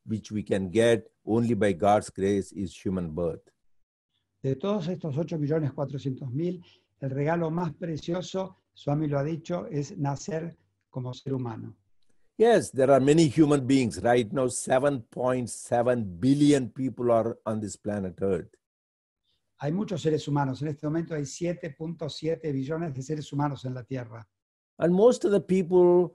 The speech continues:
Speaker 1: are interested in eating, drinking, being merry,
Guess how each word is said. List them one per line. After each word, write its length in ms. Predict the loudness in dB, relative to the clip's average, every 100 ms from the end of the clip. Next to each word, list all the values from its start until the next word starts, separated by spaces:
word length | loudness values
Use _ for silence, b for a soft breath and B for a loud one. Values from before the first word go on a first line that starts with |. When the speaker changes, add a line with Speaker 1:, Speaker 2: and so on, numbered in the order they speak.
| _
Speaker 1:
are 240 | 2 2 4
interested 560 | 2 2 2 2 0
in 140 | 0 0
eating, 920 | 2 2 2 0 0 0 -2 -4 -4
drinking, 840 | 0 0 0 -2 0 0 0 0
being 440 | 2 2 2 2
merry, 760 | 6 8 8 6 4 4 2